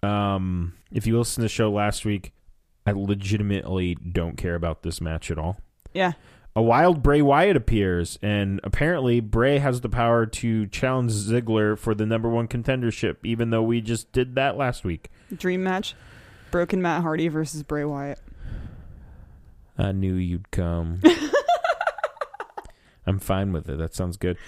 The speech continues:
Speaker 2: I feel like they've both said that.
Speaker 1: They probably have.
Speaker 2: <laughs>
Speaker 1: We had Apollo Crews versus Kalisto versus Baron Corbin for the number one contender
Speaker 2: What the fuck ever.
Speaker 1: for the Intercontinental Championship. The Miz on commentary. The Miz is going to have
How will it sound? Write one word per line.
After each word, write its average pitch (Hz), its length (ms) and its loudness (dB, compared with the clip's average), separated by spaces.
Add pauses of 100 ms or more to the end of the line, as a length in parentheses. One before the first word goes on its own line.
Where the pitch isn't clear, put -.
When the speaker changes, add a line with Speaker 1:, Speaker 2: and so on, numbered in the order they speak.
(140)
Speaker 2:
I - 120 0
feel 359 200 -2
like 370 160 2
they've 381 200 0
both 247 340 0
said 208 320 0
that. 156 300 -2 (500)
Speaker 1:
They 107 220 0
probably 85 500 2
have. 78 340 0
Speaker 2:
<laughs> - 80 -10
Speaker 1:
We 127 100 4
had 156 100 2
Apollo 196 420 4
Crews 165 720 4
versus 120 640 0
Kalisto 170 680 2
versus 151 320 2
Baron 151 680 2
Corbin 139 600 2
for 110 160 0
the 110 140 0
number 110 280 2
one 127 160 2
contender 120 600 0
Speaker 2:
What 220 160 4
the 214 100 2
fuck 196 360 0
ever. 165 420 -2
Speaker 1:
for 127 180 4
the 120 160 0
Intercontinental 127 1120 0
Championship. 120 800 -2
The 127 80 2
Miz 165 320 6
on 160 180 4
commentary. 151 800 2
The 113 140 0
Miz 139 320 4
is 117 120 -2
going 117 260 2
to 107 60 0
have 107 260 0